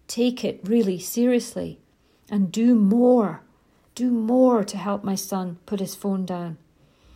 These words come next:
and help him spend more time outside,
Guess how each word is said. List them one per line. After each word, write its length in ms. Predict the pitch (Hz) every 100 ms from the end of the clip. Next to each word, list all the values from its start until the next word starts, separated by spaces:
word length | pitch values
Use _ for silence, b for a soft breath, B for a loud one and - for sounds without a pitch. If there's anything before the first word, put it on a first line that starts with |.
| b b b
and 140 | 196 175
help 440 | - 220 220 220
him 160 | 208 196
spend 320 | - 196 180
more 160 | 175
time 280 | 175 - 175
outside, 520 | 170 - - 170 165